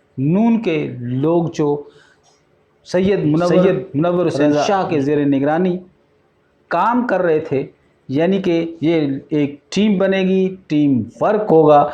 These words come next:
Speaker 1: اور اس میں مختلف کیٹاگریز میں غور و فکر کیے جائیں گے۔ یہاں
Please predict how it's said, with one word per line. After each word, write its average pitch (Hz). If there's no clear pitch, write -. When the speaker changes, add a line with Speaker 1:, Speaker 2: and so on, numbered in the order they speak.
Speaker 1:
اور 131
اس -
میں 160
مختلف 226
کیٹاگریز 151
میں 135
غور 127
و 165
فکر 208
کیے 190
جائیں 170
گے۔ 165
یہاں 165